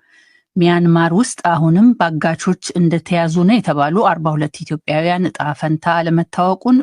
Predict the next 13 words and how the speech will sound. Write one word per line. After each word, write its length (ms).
በሚያንማር 760
የተጎጂ 520
ወጣቶች 560
ቤተሰቦች 560
አስተባባሪ 640
ለዶይቼ 400
ቬለ 200
ተናገሩ። 520
አስተባባሪዋ 720
እንዳሉት 440
ከአጋቾች 720
ነጻ 260
ከወጡ 360